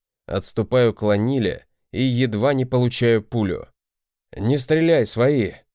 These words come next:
Вовремя успел предупредить я девушку, упав за укрытие с противоположной стороны стола. Если кто-то из головорезов сумел прорваться в зал, то оставаться у бывшего зеркала глупо и опасно.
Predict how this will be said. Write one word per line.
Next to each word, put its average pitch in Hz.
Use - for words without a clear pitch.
Вовремя 120
успел 107
предупредить 107
я 95
девушку, 104
упав 147
за 123
укрытие 120
с -
противоположной 110
стороны 98
стола. -
Если 151
кто-то 160
из 113
головорезов 104
сумел 113
прорваться 107
в 87
зал, 104
то 139
оставаться 135
у 127
бывшего 110
зеркала 95
глупо 104
и 110
опасно. 104